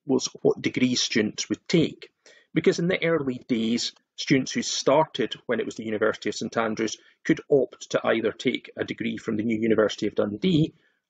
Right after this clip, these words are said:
or could take a St Andrews degree. And there was debate about what students should do.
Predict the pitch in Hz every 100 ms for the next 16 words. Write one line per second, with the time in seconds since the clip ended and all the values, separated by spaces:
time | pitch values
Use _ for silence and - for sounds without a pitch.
0 | _ 156 147 139 - _ _ _ - 143
1 | 123 - _ _ _ - 110 - - -
2 | 135 - 160 170 151 - - - 87 -
3 | _ _ _ _ _ 214 247 254 233 -
4 | - 147 131 131 - 117 120 - - -
5 | - 101 101 - - - - 147 104